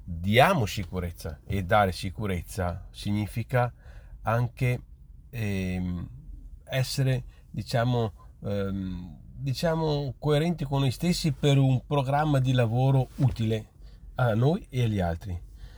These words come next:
Quindi il tema di oggi è dare sicurezza, diamo sicurezza, diamo sicurezza parlando chiari, parlando con integrità. Perché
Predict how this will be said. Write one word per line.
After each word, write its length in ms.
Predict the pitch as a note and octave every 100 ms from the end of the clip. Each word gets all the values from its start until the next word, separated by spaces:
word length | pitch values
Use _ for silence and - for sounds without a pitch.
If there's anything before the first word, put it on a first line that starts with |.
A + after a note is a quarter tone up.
| - - -
Quindi 240 | G#3+ F3+
il 100 | C3+
tema 300 | D#3+ F3 D#3
di 140 | B2+
oggi 320 | C3 D3 A#2 A#2+
è 160 | F#2+ - - - - -
dare 920 | A2 G#2 G#2+ A#2+ C#3 D#3+ D#3 D#3 D#3+
sicurezza, 580 | - C3+ - A#2 F#2 G2+
diamo 360 | G2+ C#3 E3 D3
sicurezza, 840 | - A#2 A2+ G2 F2 - F#2+ - -
diamo 360 | - A#2 B2+ C#3
sicurezza 840 | - A2+ - G#2+ C3+ C3+ - E3 - - - - - - -
parlando 760 | A#2 A2 A2+ A#2+ D3 D#3 D3+
chiari, 520 | - G#2 F2 E2 F2 F2+ - - - _
parlando 680 | B2+ B2 C3 D#3 G#3 F#3+ G3
con 320 | - D#3+ G3 - -
integrità. 1200 | E3 G#3+ A3+ - D3+ E3 C#3+ C#3 D3 - G2 F#2 - - - - -
Perché 680 | A#2 - - B2 G2 F#2+